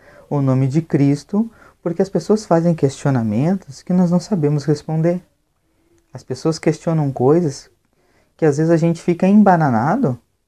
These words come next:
por não ter esse conhecimento, essa vida prática, essa intimidade com Cristo pra tirar a dúvida daquela pessoa. A gente geralmente acaba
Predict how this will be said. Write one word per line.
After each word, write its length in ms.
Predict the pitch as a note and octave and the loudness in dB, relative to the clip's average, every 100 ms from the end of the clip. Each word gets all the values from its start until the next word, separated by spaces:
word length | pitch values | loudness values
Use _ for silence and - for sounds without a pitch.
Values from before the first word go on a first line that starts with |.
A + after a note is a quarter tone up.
| _ | _
por 140 | - D#3+ | -4 0
não 180 | F#3+ | 0
ter 240 | C#4 A3 A3 | 0 4 4
esse 180 | G#3+ G3 | 4 -4
conhecimento, 1080 | - D3+ D3+ D3 B2+ A#2 C#3 D#3 - F#3+ G#3+ _ _ _ _ _ _ _ | -4 -4 -4 -4 0 0 0 -4 -4 -4 -6 _ _ _ _ _ _ _
essa 220 | - B2 B2 | -16 -8 -4
vida 200 | C#3 C#3+ | 0 0
prática, 520 | - C#3+ D#3 - D3 | 0 0 -2 -4 -10
essa 180 | C3+ D3 | -6 -6
intimidade 560 | C3 D3+ C3+ B2+ B2+ | -4 -6 -4 -4 -6
com 140 | - C#3+ | -8 -8
Cristo 400 | B2+ C3+ C#3+ D3+ | -4 -4 -4 -10
pra 240 | D3 D3 | -2 -2
tirar 420 | D3 G3 E3 E3+ | 0 2 4 4
a 80 | G#3 | 4
dúvida 420 | D3+ D3 D3+ C#3 | 2 -2 0 0
daquela 300 | C#3 C#3+ C#3 | 0 0 -2
pessoa. 480 | C#3 C3+ - G2+ F#2+ _ _ | -2 -12 -10 -8 -8 _ _
A 80 | G#2 | -10
gente 280 | A#2 A2+ | -8 -8
geralmente 680 | - C#3 C#3+ C#3 C3 D3 - | -4 -2 0 -2 -4 -4 -6
acaba 380 | D#3 D3+ C#3 D#3 | -8 -4 -4 -4